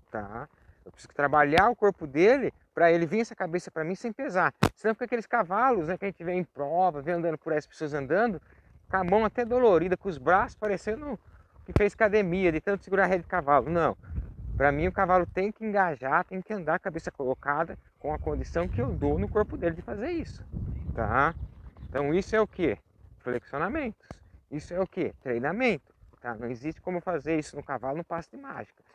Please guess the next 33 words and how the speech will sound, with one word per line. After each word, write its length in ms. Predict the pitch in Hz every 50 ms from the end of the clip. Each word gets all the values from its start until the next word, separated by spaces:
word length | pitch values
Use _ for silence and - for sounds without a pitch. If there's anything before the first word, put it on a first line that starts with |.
| _ _ _ _ _ _ _
tá? 380 | - 107 104 104 117 139 151 - _ _ _ _ _ _ -
E 80 | 127
é 60 | 165 160
saber, 400 | - 240 254 269 269 233 185 127
ó, 120 | 113 110
ele 100 | 120 139
brigou 300 | 135 165 165 147 170 185
comigo 360 | - 226 202 196 196 180 180
ali, 320 | 180 165 156 165 196 262 254 262
eu 80 | 220
já 100 | 214 220
corrigi 380 | 214 - 214 214 208 185 180 233
ele, 320 | 240 214 175 156 135 110
tá? 320 | 104 - - 123 135 156 156 - - - - - -
Ele 100 | 120 135
deu 140 | 131 151 165
uma 100 | 185 190
esticada 440 | - - - - - 165 147 143
na 100 | 135 143
rédea 280 | 135 135 160 180 180 180
pra 120 | - 196
puxar 280 | - - 185 - - 180
o 40 | 170
cabo 180 | - 185 175
do 60 | 170 -
cabresto 340 | - 170 160 170 - -
pra 100 | - 196
frente, 460 | 190 - - 160 151 139 110 - - 113
né? 160 | 120 131 131 - - - - - -
A, 100 | - -
de 280 | - - - 107 135
rédea, 440 | 139 127 135 135 127 104 90 95 - - - - - - - - - _ _ _
tá? 280 | - 113 113 131 147